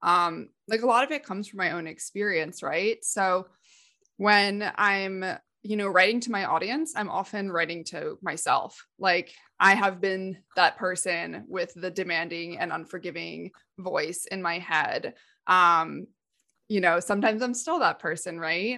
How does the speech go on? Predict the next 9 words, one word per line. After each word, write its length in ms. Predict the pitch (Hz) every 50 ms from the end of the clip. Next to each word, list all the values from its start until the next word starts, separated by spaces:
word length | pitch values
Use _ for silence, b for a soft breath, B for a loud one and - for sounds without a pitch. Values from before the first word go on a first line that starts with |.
| - -
Um, 320 | 175 175 175 170 165 -
I'm 160 | - 190 202
human, 540 | 214 226 240 233 214 156 123 107 123 143 - _
but 420 | 185 - 202 190 185 180 180 - - _ _ _ _ _ _ _ _ _ -
I 540 | 185 190 196 196 196 196 196 190 185 175 - - _ _ _ _ _ _ _ _ _ -
really 420 | 196 240 254 254 285 269 247 233
come 480 | 233 - - - - 208 208 214 220 214
to 160 | - 226 214
this 240 | 180 185 180 - -